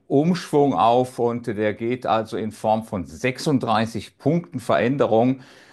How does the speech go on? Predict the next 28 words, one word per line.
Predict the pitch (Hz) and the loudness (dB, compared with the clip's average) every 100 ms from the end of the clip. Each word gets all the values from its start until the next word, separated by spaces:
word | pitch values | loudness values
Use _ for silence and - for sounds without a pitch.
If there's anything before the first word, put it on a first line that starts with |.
| - | -4
auf | 107 104 | -4 -2
einen | 120 110 104 | -2 0 2
neuen | 104 120 131 | 2 2 -2
Stand, | - - 98 113 127 - | -6 -4 -2 -2 -4 -2
äh, | 110 | -4
von | 101 110 101 | -2 -6 -6
plus | - 117 135 | -6 -6 -6
fünfundzwanzig | - 120 113 117 113 101 107 123 131 | -6 -6 -2 -6 -2 0 0 -2 -6
in | 113 | -6
unser | 110 107 95 | -4 -4 -2
Sentiment | 101 123 135 135 127 | 0 0 -2 -2 0
ein. | 85 113 120 127 _ _ - | 0 -2 -4 -10 _ _ -10
Und | 110 113 117 | -4 -4 -2
dieser | 113 110 | -2 -4
Stand | - 107 127 | 0 0 0
von | - 113 | -6 -8
plus | 117 120 | -6 -8
fünfundzwanzig, | - 123 120 117 113 117 143 143 127 - 107 | -2 0 0 -2 0 0 0 -2 -2 -4 -2
der | 117 113 | 0 0
setzt | 131 127 - | -2 -4 -6
sich | - 120 - | -10 -10 -6
zusammen | 117 123 120 139 120 | -2 2 4 4 4
aus | 98 110 110 | 4 2 -2
zwei | - 107 110 | -2 2 2
Bewegungen. | 117 107 123 127 123 110 | 2 0 0 0 0 0
Die | 107 95 | 0 0
einen | 107 131 131 | 2 0 -4
kommen | 131 120 113 | -2 -2 -4